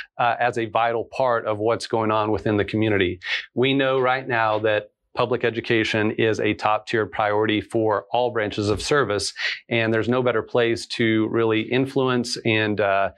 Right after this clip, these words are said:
come together, build partnerships, and leverage resources, uh, to support the military child, um, quality of life for our airmen,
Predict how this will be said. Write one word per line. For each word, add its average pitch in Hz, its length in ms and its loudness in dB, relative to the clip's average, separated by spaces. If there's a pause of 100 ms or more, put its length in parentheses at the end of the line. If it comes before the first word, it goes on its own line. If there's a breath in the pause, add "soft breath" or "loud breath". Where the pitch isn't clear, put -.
(280 loud breath)
come 131 160 0
together, 117 580 0
build 120 240 0
partnerships, 113 800 -2
and 107 320 0
leverage 110 320 0
resources, 104 800 0 (320 loud breath)
uh, 104 140 2
to 110 160 -4
support 127 560 -2 (260)
the 107 280 2
military 113 420 0
child, 117 480 -2 (360 loud breath)
um, 95 400 0
quality 117 400 -2
of 104 100 -8
life 113 220 0
for 113 160 -2
our 104 100 0
airmen, 110 500 0